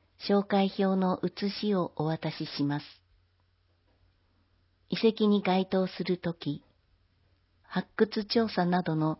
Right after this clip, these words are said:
遺跡保護処置を実施する必要がありますので、工事着手の六十日前までに、次の書類を社会教育課へ提出してください。一、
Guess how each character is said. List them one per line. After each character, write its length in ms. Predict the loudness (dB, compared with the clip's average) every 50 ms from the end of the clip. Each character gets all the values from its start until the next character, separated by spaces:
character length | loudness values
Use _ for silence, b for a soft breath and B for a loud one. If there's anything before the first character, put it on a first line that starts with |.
| -10 _
遺 100 | -10 -8
跡 320 | 0 0 0 2 4 2 4
保 140 | 4 4 4
護 100 | 2 2
処 160 | 0 0 -4
置 280 | -4 -2 0 2 2
を 120 | 2 2 0
実 220 | -2 -4 -6 -6 -4 -2
施 80 | -2 -4
す 180 | 0 0 2
る 140 | 2 2 2
必 280 | 0 -2 -10 -4 0 2
要 220 | 2 4 2 2
が 200 | 2 0 0 0
あ 60 | 0
り 120 | 0 0 0
ま 120 | 0 -2 -2
す 140 | -4 -4
の 140 | -4 -4 -2
で、 260 | -2 -2 -2 -2 -4 _ _ _ _ _ _ _ _ _ _ _ _ _ _ _
工 240 | 2 4 6 6 4
事 240 | 4 2 0 0 -2 _
着 260 | -4 -4 -2 -2 -6 -10 -6
手 100 | -2 -2
の 260 | 0 2 0 0 -2 -4 _ _ _ _ _ _ _ _ _ _ _
六 280 | -2 0 2 2 2
十 240 | 4 4 4 6 6
日 360 | 6 6 4 2 0 0 2
前 260 | 2 4 4 4 2
ま 160 | 2 2 0 0
で 160 | 0 2 4
に、 280 | 4 4 2 2 -2 _ _ _ _ _ _ _ _ _ _ _ _ -4
次 240 | 2 6 8 8 8
の 120 | 8 4
書 180 | 4 2 2 2
類 300 | 2 2 2 2 0 0
を 180 | 0 -2 -4 -6
社 160 | -6 -6 -4
会 280 | 0 2 2 2 2
教 260 | 0 0 0 2 2 2
育 280 | 0 -2 -6 -14 -10
課 160 | -6 -4 -2
へ 180 | -2 -2 -4 -6 _ -2
提 180 | 0 0 0
出 360 | 0 -2 -6 -6 -2 -4 -4
し 120 | -4 -4 -4
て 100 | -6 -6
く 100 | -4 -4
だ 140 | -6 -6 -6
さ 180 | -4 -4 -4
い。 160 | -4 -4 -6 -10 _ _ _ _ _ _ _ _ _ _ _ _ _ _ _ _
一、 440 | -8 -8 -6 -4 -2 -2 -2 -2